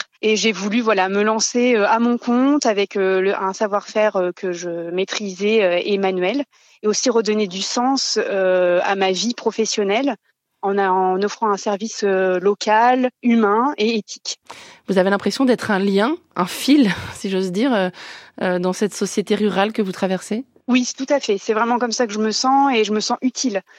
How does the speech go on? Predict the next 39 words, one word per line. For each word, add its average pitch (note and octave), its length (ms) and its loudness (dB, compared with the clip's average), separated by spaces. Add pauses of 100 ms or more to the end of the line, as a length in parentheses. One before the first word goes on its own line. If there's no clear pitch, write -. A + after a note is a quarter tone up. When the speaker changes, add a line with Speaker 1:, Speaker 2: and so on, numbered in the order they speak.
(340)
Speaker 1:
à G#3 140 2
la G#3+ 120 4
fois, A3 380 2
euh, F3 120 4
dans E3+ 140 -4
mon F3 180 -8
travail F#3 380 -2
de F3 80 -6
couturière G#3+ 640 0 (320)
et G3+ 100 2
aussi G3+ 320 2
au A3 80 2
niveau, G3 420 2
euh, F#3 200 6
social. A#3 840 4
Je, F3+ 280 2
il F3+ 60 -4
y - 20 -2
a F3 40 -2
des F3+ 100 0
personnes A3 320 -2
qui - 160 -2
m'attendent, G#3+ 540 0
euh, F3+ 280 0
chaque G#3 240 -2
semaine G#3 480 0
pour, G3 380 -2
euh, F3+ 40 0
discuter, A3 880 2
euh, F3+ 160 4
pour, F#3 260 -2
euh, F3+ 200 4
me F#3 160 -4
parler G3+ 280 0
de F3 80 -4
leur F#3+ 120 0
semaine. F#3+ 680 0 (520)
Voilà, F#3 180 2
c'est F3 320 -4